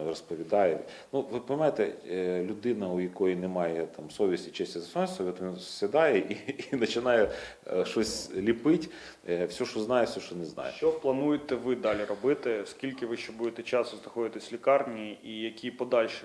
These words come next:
Speaker 2: плануєте дії, е, щоб відстоювати свою позицію?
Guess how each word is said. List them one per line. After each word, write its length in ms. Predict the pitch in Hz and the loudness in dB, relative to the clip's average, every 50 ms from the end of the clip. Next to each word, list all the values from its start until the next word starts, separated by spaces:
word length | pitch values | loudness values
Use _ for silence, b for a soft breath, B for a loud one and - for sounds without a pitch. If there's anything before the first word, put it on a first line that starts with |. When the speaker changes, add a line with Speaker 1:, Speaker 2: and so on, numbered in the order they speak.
| - 82 - - | -14 -14 -12 -10
Speaker 2:
плануєте 520 | 104 107 107 113 113 110 113 - - 113 | -8 -8 -8 -8 -8 -10 -10 -12 -12 -12
дії, 480 | 110 113 131 151 165 160 139 120 107 95 - B B B B B B B B B B - | -8 -4 -2 0 2 2 2 0 0 -4 -8 B B B B B B B B B B -8
е, 360 | 101 104 101 101 101 98 98 95 | -4 -4 -2 -2 -2 -2 -4 -6
щоб 220 | - - 113 107 104 110 107 104 101 101 101 98 98 98 95 92 92 85 - - - - - _ - - _ _ _ _ _ _ _ - - - 123 | -6 -8 -8 -8 -6 -4 -2 -2 -2 0 0 0 0 0 -2 -2 -4 -8 -12 -16 -20 -20 -20 _ -20 -20 _ _ _ _ _ _ _ -20 -12 -8 -6
відстоювати 600 | 127 - - - 147 143 139 131 127 - - 107 | -6 -6 -2 2 4 6 6 6 4 2 -4 -8
свою 300 | - - 135 127 120 123 | -2 0 2 2 2 0
позицію? 480 | - 101 90 101 95 - - - - | -4 -8 -10 -12 -14 -16 -18 -20 -20